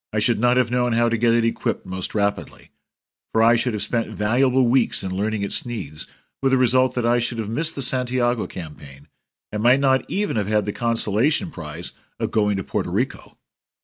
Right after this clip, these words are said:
Fortunately, I was wise enough to tell the secretary that while I believed I could learn to command the regiment in a month,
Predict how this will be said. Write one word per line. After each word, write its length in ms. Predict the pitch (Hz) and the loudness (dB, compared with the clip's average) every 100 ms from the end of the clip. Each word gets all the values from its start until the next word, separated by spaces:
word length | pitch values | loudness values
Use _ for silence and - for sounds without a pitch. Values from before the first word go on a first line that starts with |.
| _ - | _ 2
Fortunately, 600 | 208 - 113 85 98 92 - | 4 4 -2 -2 -6 -8 0
I 100 | 117 | 4
was 200 | 131 110 | 4 4
wise 320 | 107 131 160 | 2 2 2
enough 240 | 147 139 135 | -2 -2 -2
to 100 | 131 | -2
tell 220 | 131 127 | 0 0
the 80 | 127 | 0
secretary 640 | - 104 90 - 87 98 | 0 0 -2 -6 -4 -2
that 140 | 107 | -2
while 280 | 107 113 135 | -2 0 0
I 120 | 135 | 0
believed 500 | 135 113 123 151 143 | 0 0 2 2 2
I 140 | 131 120 | 2 0
could 140 | 98 | -2
learn 300 | 92 120 143 | -2 -2 0
to 60 | 135 | -2
command 520 | - 110 113 113 110 - | -4 -2 0 0 -4 -6
the 80 | 101 | 0
regiment 400 | 110 110 110 104 | 2 2 -2 -6
in 160 | - 98 | -4 -4
a 60 | |
month, 440 | 98 113 80 67 | 0 0 -2 -6